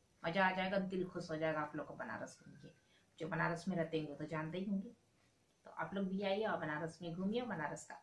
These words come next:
आनंद लीजिए। बहुत, बहुत, बहुत अच्छी जगह है, एक बार आप लोग जरूर आइएगा और जरूर घूमिएगा और बताइएगा मुझे,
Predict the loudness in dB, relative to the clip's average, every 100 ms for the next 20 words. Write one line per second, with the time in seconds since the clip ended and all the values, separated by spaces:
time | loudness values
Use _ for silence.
0 | 2 4 2 0 -2 0 2 2 0 -4
1 | -6 -6 -12 _ -2 0 -2 -4 -4 -4
2 | -2 -4 -4 -6 -4 -4 -8 -12 -16 -12
3 | -10 -10 -12 -16 -20 -20 -20 -20 _ _
4 | _ _ _ _ -4 0 4 2 2 -2
5 | -6 -2 0 2 2 2 0 -4 -6 0
6 | 0 0 -2 0 0 0 2 2 0 -2
7 | 2 2 4 2 2 0